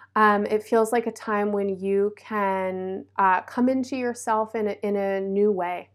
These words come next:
in a really different way. So I guess the only thing I would <laughs> say to that is be present for it and make the space for it. Um, I've talked in some of your previous horoscopes about how you're learning to be less hard on yourself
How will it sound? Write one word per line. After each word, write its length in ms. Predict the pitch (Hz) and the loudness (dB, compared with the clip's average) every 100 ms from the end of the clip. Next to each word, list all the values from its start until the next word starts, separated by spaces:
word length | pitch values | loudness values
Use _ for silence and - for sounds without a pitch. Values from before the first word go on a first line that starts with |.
| _ - | _ -8
in 80 | 190 | -6
a 40 | |
really 260 | 190 190 190 | -4 -4 -4
different 380 | - - - | -10 -14 -8
way. 280 | 196 190 196 _ _ _ - - - _ | -6 -6 -8 _ _ _ -20 -20 -20 _
So 440 | - - 277 269 - | -4 4 6 6 4
I 80 | 277 | 2
guess 200 | 403 - | 2 4
the 100 | 370 | 4
only 240 | 311 320 | 4 0
thing 180 | 320 302 | 0 2
I 40 | |
would 160 | 294 285 | 2 2
<laughs> 80 | - | 0
say 120 | 330 | 0
to 80 | 302 | 4
that 200 | 254 233 | 4 4
is 120 | 226 | 0
be 120 | 262 | -6
present 500 | - 254 247 247 - | -6 -4 0 0 0
for 260 | - 226 196 | 0 2 4
it 180 | 190 - | 0 -2
and 140 | 208 | -2
make 180 | 214 214 | -2 -4
the 60 | |
space 440 | 233 - 202 196 - | -8 -4 -4 -6 -10
for 240 | 220 196 | -6 -4
it. 320 | 180 175 - _ - - - - | -2 -2 -4 _ -20 -20 -14 0
Um, 280 | 202 202 202 | 2 4 2
I've 140 | 208 - | 0 0
talked 420 | - 220 226 - | 2 4 2 -2
in 480 | 220 214 208 208 - | 2 4 2 0 -4
some 220 | - 226 226 | -2 2 2
of 100 | 226 | 2
your 140 | 202 | 0
previous 500 | - 240 240 262 262 | 0 -4 -2 -4 -4
horoscopes 640 | 214 190 190 - 185 185 | -2 -2 -4 -4 -4 -4
about 420 | 208 190 202 185 - | -6 0 2 2 -2
how 360 | - 202 202 | -2 0 2
you're 280 | 208 196 190 | 2 0 -2
learning 500 | 185 190 202 202 190 | -4 -2 -2 -2 -6
to 160 | - 190 | -6 -8
be 320 | 175 190 190 | -6 -4 -2
less 320 | 185 185 - | 0 -2 -4
hard 280 | - 202 190 | -8 -6 -4
on 160 | 247 254 | -2 -2
yourself 680 | 277 277 - 277 302 - | -4 -4 -2 0 0 -6